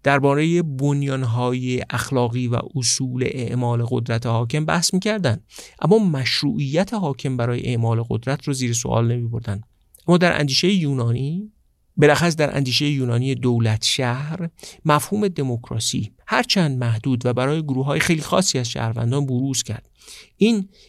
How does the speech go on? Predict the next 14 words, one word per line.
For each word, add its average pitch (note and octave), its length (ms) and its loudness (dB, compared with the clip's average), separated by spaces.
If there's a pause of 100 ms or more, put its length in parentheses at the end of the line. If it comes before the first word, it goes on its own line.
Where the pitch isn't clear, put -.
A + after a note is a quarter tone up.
در D#3 140 2
تعارض D#3 560 -2
کامل C3+ 760 -2
با A2 220 2
پذیرش A#2+ 680 -2 (560)
اقتدار C3 520 -2
نهایی A#2+ 460 -2
امپراتور A#2 640 -2
در A2+ 200 0
اندیشه A2 360 -2
چینی. G#2+ 440 -4
البته C3 460 0 (400)
کنفوسیوس D#3+ 500 2
گرایی D#3 420 0